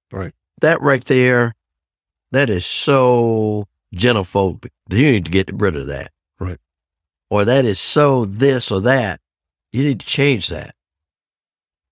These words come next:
Speaker 2: When that happens, it really helps you make a great decision. So a lot of what we're talking about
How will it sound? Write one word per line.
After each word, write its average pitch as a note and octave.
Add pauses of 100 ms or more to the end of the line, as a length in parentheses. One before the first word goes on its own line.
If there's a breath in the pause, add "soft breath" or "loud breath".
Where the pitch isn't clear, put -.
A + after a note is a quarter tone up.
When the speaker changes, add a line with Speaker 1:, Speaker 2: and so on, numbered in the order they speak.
(140)
Speaker 2:
When E3+ (240)
that A#2+
happens, C#3+
it G2+
really D3+
helps - (1000)
you A2+ (240)
make C3
a G#2
great G#2
decision. G#2 (300)
So C#3
a -
lot E3+
of A3+
what -
we're C3+
talking E3+
about G#2+